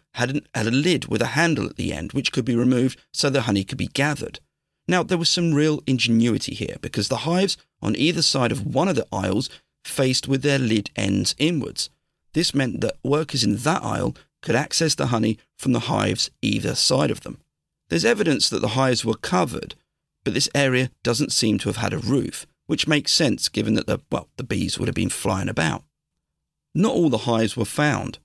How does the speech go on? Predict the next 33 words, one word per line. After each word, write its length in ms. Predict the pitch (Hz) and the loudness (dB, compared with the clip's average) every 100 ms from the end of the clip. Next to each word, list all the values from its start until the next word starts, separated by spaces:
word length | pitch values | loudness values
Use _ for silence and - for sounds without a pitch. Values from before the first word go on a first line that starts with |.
| _ - | _ -6
The 140 | 107 | 0
site 360 | - 117 110 - _ _ - | 2 2 0 -2 _ _ -2
seems 240 | 101 - | 0 0
to 100 | 101 | 0
have 140 | 107 | -2
been 180 | 104 104 | 0 -2
partially 440 | 95 101 87 - - | -2 -2 -2 -4 -4
destroyed 520 | - - 127 110 - | -4 -2 0 0 -2
in 120 | - 98 | -2 0
the 80 | |
ninth 320 | 107 110 - - | 0 0 -2 -2
century 360 | - - - | -2 -2 -2
B 220 | - 110 | -2 -2
C. 400 | 95 - 156 - - _ _ _ | 0 2 0 -2 -10 _ _ _
However, 440 | 151 170 175 104 - _ _ | 0 2 2 -2 -6 _ _
it 120 | - | -4
was 140 | 90 143 | -4 -2
estimated 800 | - 156 - 113 95 85 - - | 0 0 0 0 0 -2 -6 -4
that 100 | - - | -4 -4
a 60 | |
hundred 360 | - 143 160 82 | 0 0 2 0
and 140 | - - | -2 0
eighty 280 | 113 - | -2 0
hives 420 | 123 107 101 101 - _ _ | -2 0 0 -2 -4 _ _
could 160 | - 110 | -6 -4
have 140 | 104 | -2
been 160 | 110 104 | 0 0
in 100 | 98 | 0
place 400 | - 131 139 - | 0 0 0 -2
here, 200 | 87 71 _ _ _ - | -4 -10 _ _ _ -8
and 100 | 151 | -2
from 240 | - 190 | 2 2
this, 180 | 107 101 | 2 0